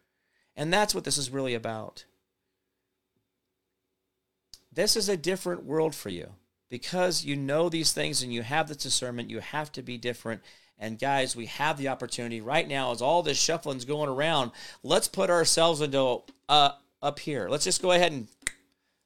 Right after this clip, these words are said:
put us on top. When we're shuffling around, let's do the musical chairs where we end up in the best spot.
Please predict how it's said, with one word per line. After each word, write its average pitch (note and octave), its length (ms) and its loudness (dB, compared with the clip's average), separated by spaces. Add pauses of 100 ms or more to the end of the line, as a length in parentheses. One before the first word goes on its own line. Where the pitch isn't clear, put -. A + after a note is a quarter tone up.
(240)
put F3+ 160 2
us F3 180 6
on D3 160 2
top. - 460 -6 (760)
When C#3 140 -6
we're D#3 100 0
shuffling G#3+ 540 4
around, G3 420 4
let's D3 160 -2
do F3 180 4
the E3 120 0
musical F3 400 0
chairs F3 400 2
where B2+ 80 -6
we E3+ 180 0
end F3 140 2
up D#3+ 100 0
in C#3+ 80 -4
the C3 80 0
best D#3+ 320 2
spot. - 460 2